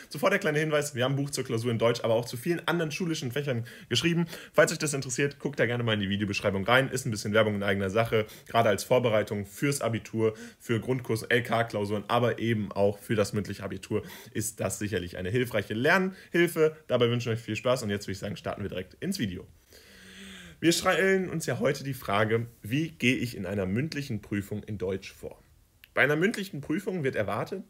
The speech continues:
dass die Aufgaben fachbezogen beantwortet werden und entsprechend eine sinnvolle Analyse stattfindet. Ganz wichtig ist dabei, dass das Ganze dem fünfzehn fünfzehn Konzept folgt.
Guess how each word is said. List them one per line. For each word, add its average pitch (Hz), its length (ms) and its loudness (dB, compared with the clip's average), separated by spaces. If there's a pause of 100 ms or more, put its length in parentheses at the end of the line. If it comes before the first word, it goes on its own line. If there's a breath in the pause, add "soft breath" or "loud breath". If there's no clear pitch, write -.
dass 214 120 -4
die - 160 -6
Aufgaben 135 380 0
fachbezogen 139 640 -6
beantwortet 117 640 -8
werden 185 360 0 (280 loud breath)
und 131 100 2
entsprechend 131 580 0
eine 113 200 0
sinnvolle 156 480 -2
Analyse 120 500 -2
stattfindet. - 680 -12 (340 loud breath)
Ganz 170 220 4
wichtig 208 260 -2
ist 165 160 -6
dabei, 151 320 0 (220 soft breath)
dass 123 160 0
das 120 120 -6
Ganze 135 220 -4
dem 117 160 0
fünfzehn 156 400 -4
fünfzehn 131 340 -2
Konzept - 380 -12
folgt. - 380 -18